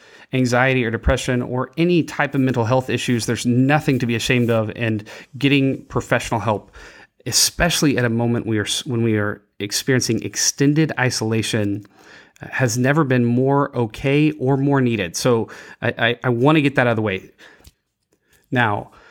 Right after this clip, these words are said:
to the student who is brave enough to ask the question that they are certainly not alone in dealing with. And so I want to present three ideas. Number one, if you are anxious or depressed or in a negative mental state, you can't focus.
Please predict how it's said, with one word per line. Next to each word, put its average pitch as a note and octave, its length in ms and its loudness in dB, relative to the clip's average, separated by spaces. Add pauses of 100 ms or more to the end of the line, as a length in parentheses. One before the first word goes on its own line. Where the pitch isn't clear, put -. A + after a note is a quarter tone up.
(480)
to C3+ 120 -2
the A#2 60 0
student D3+ 460 2
who A#2+ 160 0
is G#2 100 -2
brave A#2+ 260 2
enough A#2+ 220 0
to - 140 -2
ask A#2+ 240 -2
the - 40 -6
question G#2+ 520 -4
that A2 320 -6 (1120)
they B2+ 100 0
are A#2+ 80 2
certainly D3+ 340 4
not C3 260 4
alone C3+ 280 2
in A#2+ 120 0
dealing D3 280 2
with. G3 280 -2 (160)
And C3+ 140 -2
so C#3+ 200 -2
I D#3 180 0
want E3+ 260 -2
to C#3 160 -2
present B2 380 -2
three C#3 280 0
ideas. G#2+ 540 -2 (640)
Number C#3+ 200 4
one, A2+ 360 -2 (1120)
if B2+ 200 -2
you D3 220 2
are D#3+ 220 4
anxious D#3 400 0
or E3 100 -4
depressed D#3 600 -2 (320)
or C3+ 100 -2
in C3 80 0
a B2 80 2
negative C3+ 560 2
mental C3+ 240 0
state, - 720 -2
you B2+ 240 -4
can't - 300 -4
focus. - 480 -8